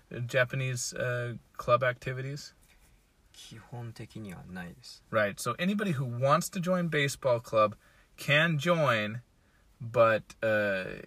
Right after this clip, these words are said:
Speaker 1: might not play in the games.
Speaker 2: そうです。
Speaker 1: Right. Okay. So you'll have a starting lineup, and then your second string, and your third string, and then
Speaker 2: Ah, so-
Speaker 1: everybody else doesn't suit up, but they go to the games and watch and, and, and be part of it.
Speaker 2: そうです。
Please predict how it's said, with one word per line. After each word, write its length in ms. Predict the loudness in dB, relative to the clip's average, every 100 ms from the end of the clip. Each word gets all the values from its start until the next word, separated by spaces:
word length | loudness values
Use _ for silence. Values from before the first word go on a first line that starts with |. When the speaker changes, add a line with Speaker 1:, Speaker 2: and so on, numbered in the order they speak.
| -10
Speaker 1:
might 360 | 0 2 2
not 240 | 2 0 0
play 240 | -2 0
in 80 | 0
the 80 | -4
games. 760 | -4 -4 -4 -8 -12 -16 -20 -20 -20 -20
Speaker 2:
そ 180 | -14 -14
う 40 |
で 60 | -14
す。 180 | -20 -20 _
Speaker 1:
Right. 280 | -8 -8 -10 -10
Okay. 340 | -10 -8 -10 -12 _ _ _ _ -6
So 120 | 0
you'll 140 | 2
have 160 | 4 2
a 40 | 0
starting 360 | 2 2 2
lineup, 520 | 0 0 2 0 -2
and 100 | -6
then 100 | -6
your 100 | -6
second 340 | -4 -4 -4 -8
string, 400 | -8 -6 -4 -6
and 80 | -10
your 80 | -10
third 280 | -6 -6 -8
string, 400 | -10 -8 -8 -8 -14 -20 -16 -8
and 160 | -2
then 160 | -2 -2
Speaker 2:
Ah, 40 | -2
so- 60 |
Speaker 1:
everybody 300 | -2 -2 -2
else 200 | -2 -2
doesn't 300 | -6 -6 -8
suit 220 | -8 0
up, 200 | 2 2
but 100 | 0
they 140 | -4 -2
go 200 | -2 -4
to 80 | -4
the 120 | -6
games 400 | -4 -4 -6 -8
and 160 | -8
watch 400 | -4 -4 -6 -10
and, 300 | -12 -12 -12 -16 _ _
and, 240 | -12 -12 -10
and 140 | -10
be 80 | -10
part 240 | -10 -10
of 80 | -10
it. 40 | -14
Speaker 2:
そ 160 | -16 -16
う 20 |
で 80 | -18
す。 120 | -20